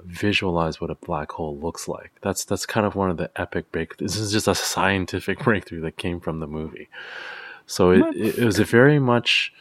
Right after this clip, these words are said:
Speaker 1: you know, Chris Nolan spent, has spent a lot of time trying to be true to the science. Now, that all said, for this particular scene, I'm gonna say this right now: it's probably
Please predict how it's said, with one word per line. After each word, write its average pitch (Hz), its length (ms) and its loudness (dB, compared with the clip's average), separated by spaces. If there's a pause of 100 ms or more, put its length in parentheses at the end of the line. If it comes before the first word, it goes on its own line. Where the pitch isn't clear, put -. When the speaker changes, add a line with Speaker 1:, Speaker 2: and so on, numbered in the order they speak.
(680)
Speaker 1:
you 110 80 -2
know, 98 180 2 (280)
Chris - 440 4
Nolan 95 460 4
spent, 85 460 -6 (300)
has 92 240 -6 (200)
spent 87 280 -4
a 85 40 -2
lot 92 320 4
of 92 80 2
time 82 380 -2
trying 80 340 -6
to 78 120 -12
be 78 180 -10
true 78 480 -8 (460)
to - 80 -6
the 85 100 -2
science. - 420 -4
Now, 82 120 -4
that 92 200 4
all 92 180 6
said, 80 380 0
for 90 120 -4
this 87 180 -2
particular 101 480 -4
scene, 71 440 -6 (760)
I'm 90 80 -4
gonna 92 140 2
say 90 180 2
this 80 200 0
right 78 140 -4
now: 69 160 -8
it's 71 80 -14
probably 82 500 0